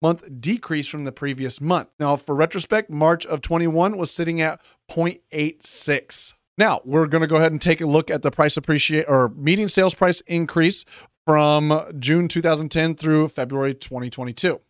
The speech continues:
And what you're really looking at here, if this is your first time tuning in, it is our sales cycles for real estate. We usually go up in the summer months, down in the winter, up in the summer, down in the winter, over and over and over again until you hit kind of the pandemic issue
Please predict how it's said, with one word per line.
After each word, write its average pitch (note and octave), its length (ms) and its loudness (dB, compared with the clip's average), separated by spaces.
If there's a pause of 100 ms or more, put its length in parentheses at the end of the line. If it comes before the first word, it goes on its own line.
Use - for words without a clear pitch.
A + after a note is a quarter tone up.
(100)
And C#3+ 80 -4
what G#3 120 -2
you're B3 100 -4
really B3 120 -2
looking G#3 320 -2
at F3+ 160 -2
here, E3 160 0
if F3 100 -2
this F3 120 -6
is - 40 -8
your D3+ 80 -4
first F3 220 -4
time F#3+ 180 -4
tuning F3+ 300 -4
in, D#3 80 -4
it E3 260 -6
is E3 240 -2
our D#3+ 240 -2
sales E3+ 480 -4
cycles D3 440 -4 (280)
for C3+ 280 -2
real G3+ 240 0
estate. C#3 340 -2 (220)
We D3 140 2
usually D3 260 2
go C3 140 0
up - 280 -2
in G3 60 -6
the G3 80 -4
summer G3+ 260 -2
months, G#3 300 -2
down C#3 380 -2
in E3 40 -2
the E3+ 80 -2
winter, E3 340 0 (120)
up C#3 200 -4
in F#3 60 -6
the F3+ 60 -2
summer, G3 340 0
down D3+ 280 0
in F3 60 -2
the F3 60 -2
winter, E3+ 300 2
over D#3 260 0
and E3+ 80 -2
over F3 180 0
and F#3+ 120 -2
over D#3+ 180 2
again D3+ 320 0 (320)
until F#3+ 420 0
you F#3 180 0
hit E3 340 2
kind D#3 180 0
of D3 60 -4
the D3 120 4
pandemic D#3+ 720 -2
issue D3+ 400 -4